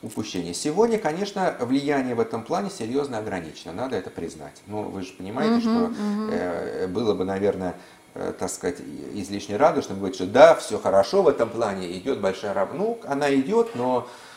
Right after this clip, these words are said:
Speaker 1: Но ситуация в этом плане, э, довольно сложная при наличии вот этого сегмента, да, есть и другой сегмент,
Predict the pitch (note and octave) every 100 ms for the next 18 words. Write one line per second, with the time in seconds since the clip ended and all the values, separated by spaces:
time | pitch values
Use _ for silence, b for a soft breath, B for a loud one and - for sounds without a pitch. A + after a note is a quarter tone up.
0 | B - A#2 C3+ B2+ A#2+ A#2 A2+ G#2+ A#2+
1 | - F#3+ - B2+ A#2 B2+ A#2+ C#3+ C3+ A2+
2 | G#2+ - - G#2+ G#2+ G#2+ G#2+ A2 G#2 G#2+
3 | - D#3+ G3 D#3+ D3 - A2 A2 A2+ A2
4 | A2 G#2 G#2 G2+ F#2 G#2+ A2 D3+ E3+ G2+
5 | G2+ G#2 C3+ C3+ F#2+ G2 B2+ D#3+ - C3
6 | C3 B2+ B2